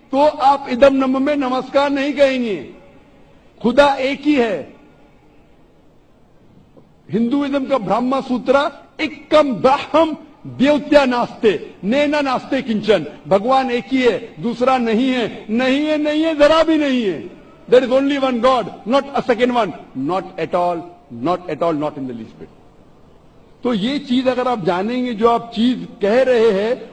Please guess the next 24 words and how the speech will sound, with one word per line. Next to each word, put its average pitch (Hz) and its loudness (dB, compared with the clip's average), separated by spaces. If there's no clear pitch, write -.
उसकी 254 0
मानी 214 -2
नहीं 247 -2
जानते, 180 0
तो - -8
अमल 285 0
कैसा 302 0
करेंगे? 135 -6
तो 226 -2
इसीलिए 285 0
प्रोफेसर 240 0
साहब, 196 0
मानी 233 0
जानना 285 2
जरूरी 311 2
है 196 -2
और - -4
सिखाने 285 -2
के 233 -4
अलावा 262 2
अमल 294 2
करना 294 2
जरूरी 240 2
है। 151 -4